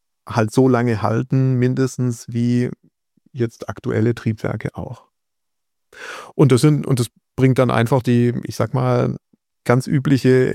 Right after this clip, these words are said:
ingenieurmäßige Fragen mit sich. Und er sagt, okay, wie, ähm, mit welchen Materialien mache ich's, mit welchen, äh, Prozessen mache ich's, ähm,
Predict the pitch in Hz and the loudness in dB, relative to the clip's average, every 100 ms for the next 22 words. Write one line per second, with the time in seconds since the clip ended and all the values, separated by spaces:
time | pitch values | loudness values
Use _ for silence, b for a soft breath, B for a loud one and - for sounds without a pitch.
0 | - 131 113 117 127 131 123 123 110 117 | -2 0 2 2 2 2 2 0 0 0
1 | 120 139 110 107 - 123 143 - - 127 | 0 2 0 -2 0 -2 -2 -10 -16 -12
2 | 113 113 - 131 151 143 117 117 117 - | -10 -12 -12 -8 -6 -4 -4 -2 -4 -6
3 | b b b b - 117 110 110 113 - | b b b b -4 0 2 0 -2 -2
4 | 117 120 117 123 120 120 117 131 135 127 | 0 0 2 2 2 2 0 0 0 0
5 | 127 135 127 - - - 123 127 131 120 | -2 -2 -4 -10 -18 -8 -6 -2 -2 0
6 | 123 120 120 120 127 - 117 120 - 120 | 0 2 0 -2 -4 -4 -4 -4 -8 -6
7 | - - 131 127 127 127 - - - 117 | -4 -2 -2 0 0 -2 -6 -18 -10 -6
8 | 117 120 | -4 -4